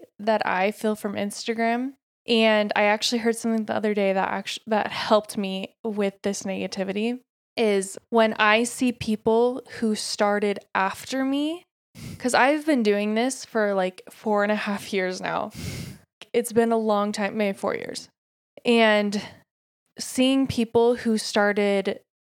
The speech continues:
not that long ago, just, like, growing like crazy and finding all the success when I've just been, like, grinding for years, that's what brings me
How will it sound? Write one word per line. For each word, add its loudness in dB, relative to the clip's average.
not 2
that 0
long 2
ago, 4
just, -4
like, -4
growing 4
like 0
crazy 0
and 4
finding 2
all 4
the 0
success 0
when 4
I've 4
just 0
been, 4
like, 2
grinding 4
for 0
years, 2
that's 2
what 2
brings 2
me 0